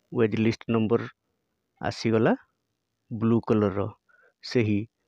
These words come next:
ବ୍ଲୁ କଲରର ୱେଜ୍ ଲିଷ୍ଟ ନମ୍ବର ଉପରେ ଆପଣ କ୍ଲିକ୍ କରିବେ।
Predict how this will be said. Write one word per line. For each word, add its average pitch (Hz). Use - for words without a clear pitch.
ବ୍ଲୁ 120
କଲରର 139
ୱେଜ୍ 110
ଲିଷ୍ଟ 135
ନମ୍ବର 113
ଉପରେ 131
ଆପଣ 117
କ୍ଲିକ୍ -
କରିବେ। 104